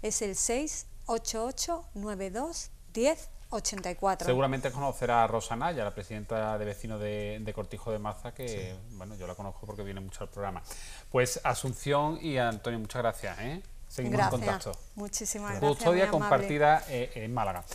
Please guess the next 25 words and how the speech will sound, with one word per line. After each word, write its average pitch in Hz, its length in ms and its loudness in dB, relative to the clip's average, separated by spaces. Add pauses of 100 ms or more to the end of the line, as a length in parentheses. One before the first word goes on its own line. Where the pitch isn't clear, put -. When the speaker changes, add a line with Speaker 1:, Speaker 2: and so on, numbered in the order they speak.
(280)
Speaker 2:
Bueno, 151 200 8
vamos 180 280 8
ahora 190 360 10
a 156 120 0
nuestro 143 200 -4
siguiente 151 260 -4
espacio - 300 -6
de 123 60 0
la 113 80 4
tarde, 160 460 2
Somos 127 300 -6
Solidarios. 139 520 0
Vamos 127 300 -2
a 120 240 2 (240)
conocer 165 580 2 (320)
el 143 220 -2
programa 175 560 4 (240)
Acompáñame, 123 840 0
un 120 100 -6
programa 139 540 2
que 127 180 -2
desarrolla 143 720 0 (300)
la 123 80 0
Asociación 135 480 -2
Marroquí 131 540 -2